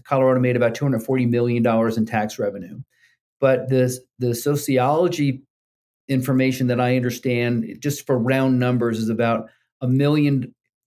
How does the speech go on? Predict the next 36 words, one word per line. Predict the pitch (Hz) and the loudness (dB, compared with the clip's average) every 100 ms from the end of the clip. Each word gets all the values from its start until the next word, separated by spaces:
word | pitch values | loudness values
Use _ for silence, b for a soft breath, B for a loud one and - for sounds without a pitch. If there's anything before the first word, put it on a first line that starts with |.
| _ | _
now | - - 131 135 | -8 -2 0 0
it's | |
probably | 127 127 | 0 0
one | 117 131 | 2 0
point | 127 135 110 | -2 -4 -2
five | 123 120 | -2 0
million | 120 131 143 131 113 117 120 b b - | 2 2 2 2 0 -2 -4 b b -6
dollars | - 127 127 131 120 113 - | 0 2 4 2 2 0 -6
for | - - 120 - | -10 -2 -2 0
any | 156 175 165 | 0 2 0
traffic | - 147 135 131 127 - - | -2 -2 0 0 -4 -6 -8
fatality | 120 - 120 117 110 110 110 b b _ - | -6 -2 0 0 0 0 0 b b _ -2
that | 123 | 0
include, | 120 113 127 - | -2 -2 -6 -2
you | 127 | -2
know, | |
it | 117 | 0
doesn't | 156 135 | 2 2
matter | 131 120 | 2 0
if | 113 | -2
it's, | 110 - | -6 -8
it's | 120 107 - | -6 -6 -4
a | 113 101 | -4 -2
substance | 98 151 143 - 135 131 127 | -2 -2 -2 0 -2 -2 -2
or, | 110 110 | -2 0
you | 110 107 | 0 -2
know, | 101 101 B _ _ - | -2 -4 B _ _ -6
distracted | 123 - 127 120 113 | -6 -2 -2 -2 -2
driving | 120 127 123 123 120 123 113 | 0 0 0 0 0 0 0
or | 107 | 0
you | 104 | 0
fall | 113 113 | 0 0
asleep | 110 117 | 0 -4
at | 110 | -6
the | 110 | -6
wheel. | 104 120 117 113 | -2 0 2 0